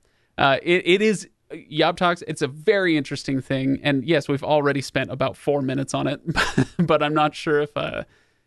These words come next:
if we wanna spend a ton more. But this listener also asked, "Why are people so obsessed with the idea that Faramir is,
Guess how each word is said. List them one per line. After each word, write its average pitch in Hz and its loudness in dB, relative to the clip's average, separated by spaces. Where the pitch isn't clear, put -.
if 135 -2
we 135 -2
wanna 139 0
spend 135 -2
a 135 -2
ton 135 -2
more. 127 0
But 202 2
this 156 0
listener 165 0
also 170 0
asked, 127 -4
"Why 214 2
are 262 2
people 196 -4
so 175 2
obsessed 160 0
with 151 -8
the 143 0
idea 139 2
that 131 -6
Faramir 147 0
is, - -10